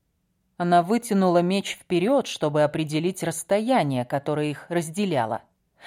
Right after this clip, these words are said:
«Приготовься. Сделай вдох. Выжди несколько секунд. Пора». Она нанесла удар. Дерево ударилось о дерево. Они повернулись друг к другу,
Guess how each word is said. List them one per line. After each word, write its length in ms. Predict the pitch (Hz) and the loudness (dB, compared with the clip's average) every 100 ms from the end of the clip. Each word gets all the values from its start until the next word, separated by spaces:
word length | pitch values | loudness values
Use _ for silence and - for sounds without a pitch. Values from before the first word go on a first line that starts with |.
| - - _ | -20 -20 _
«Приготовься. 920 | 151 160 185 - 127 - - - - _ _ _ _ _ - | -8 -6 -6 -8 -10 -10 -14 -14 -18 _ _ _ _ _ -10
Сделай 520 | 165 147 151 160 165 | -8 -4 -2 0 -2
вдох. 540 | 156 160 139 - - _ _ - - - | -4 -4 -4 -6 -16 _ _ -20 -8 -2
Выжди 460 | 190 208 202 202 | 2 2 2 2
несколько 640 | 254 190 170 - 208 - 220 | 4 4 0 -6 -8 -8 -10
секунд. 840 | - 233 - 175 120 - - - _ _ _ _ _ _ - | -8 -10 -6 -6 -6 -8 -18 -20 _ _ _ _ _ _ 2
Пора». 380 | 170 147 117 - _ - - - | 2 4 -2 -8 _ -20 -6 2
Она 280 | 190 196 | 6 8
нанесла 520 | 208 220 202 - 190 196 | 8 6 4 2 6 6
удар. 460 | 196 151 117 - _ _ _ - | 6 2 0 -6 _ _ _ -6
Дерево 540 | 175 208 285 220 151 | 0 4 4 4 2
ударилось 560 | 156 165 190 190 196 - | 2 4 4 6 4 4
о 80 | 226 | 2
дерево. 500 | 190 175 151 143 131 - - | 4 2 4 2 2 -4 2
Они 240 | 196 196 | 4 4
повернулись 640 | 185 180 185 190 185 175 | 4 4 4 4 2 2
друг 260 | 165 180 160 | 0 -2 -2
к 40 | |
другу, 560 | 165 220 247 151 127 | 0 2 2 0 -6